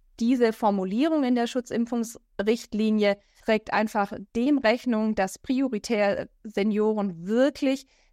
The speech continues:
den Hochdosisimpfstoff erhalten sollen. Sollte der aber nicht verfügbar sein, müssen sie nicht leer ausgehen. Das war eine Zeit lang so ein bisschen, äh, schwierig, das zu handeln, und das wurde jetzt durch die Schutzimpfungsrichtlinie eben geregelt. Das heißt, in dem Fall dürfen die einfach mit anderen Grippeimpfstoffen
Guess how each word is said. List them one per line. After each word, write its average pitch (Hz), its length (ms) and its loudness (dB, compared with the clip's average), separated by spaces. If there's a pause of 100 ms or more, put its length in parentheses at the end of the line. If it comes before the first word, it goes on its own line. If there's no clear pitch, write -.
den 196 140 -2
Hochdosisimpfstoff 269 960 0
erhalten 226 580 2
sollen. 226 600 2
Sollte 214 360 0
der 202 160 0
aber 190 160 -2
nicht 226 180 -2
verfügbar 277 420 -4
sein, 208 280 2
müssen 233 280 -2
sie 214 120 -2
nicht 196 160 -6
leer 202 280 4
ausgehen. - 440 -8
Das 170 180 -6
war 202 220 2 (260)
eine 202 100 -4
Zeit 220 240 2
lang 202 160 0
so 202 100 -2
ein 185 120 -10
bisschen, 226 420 0
äh, 127 140 -4
schwierig, 269 560 -2
das 202 160 -4
zu - 100 -6
handeln, 233 380 2
und 190 160 -2
das 196 160 -6
wurde 196 220 -2
jetzt 185 240 -2
durch 196 100 -4
die 190 100 -6
Schutzimpfungsrichtlinie 202 1000 -2
eben 180 380 -2
geregelt. 285 480 0
Das 202 140 -6
heißt, 214 380 0
in 185 140 -4
dem 220 220 0
Fall 208 480 2
dürfen 214 340 -2
die 190 160 -6
einfach 202 240 -4
mit 190 160 -8
anderen 208 420 0
Grippeimpfstoffen 196 880 -4